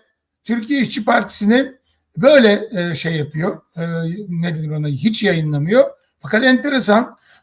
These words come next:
bu Saat Dervişoğlu'nun İYİ Parti'nin, e, Lozan Parkı'nda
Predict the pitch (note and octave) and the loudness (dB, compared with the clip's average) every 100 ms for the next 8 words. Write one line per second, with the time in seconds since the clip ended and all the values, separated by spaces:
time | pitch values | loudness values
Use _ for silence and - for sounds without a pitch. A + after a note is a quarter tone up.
0 | G#3+ - B3 B3 A3 B3 A#3 A#3+ G#3+ G3 | -6 4 4 6 4 4 2 0 0 2
1 | A3 G#3+ G3+ F#3 F#3 G#3 G#3+ G#3+ _ _ | 2 2 0 0 0 2 2 0 _ _
2 | - F3+ G3 A3 A3+ F3 F3+ E3+ - F3 | -10 0 4 6 4 4 0 -2 -8 -4
3 | F3+ D#3+ | -2 -2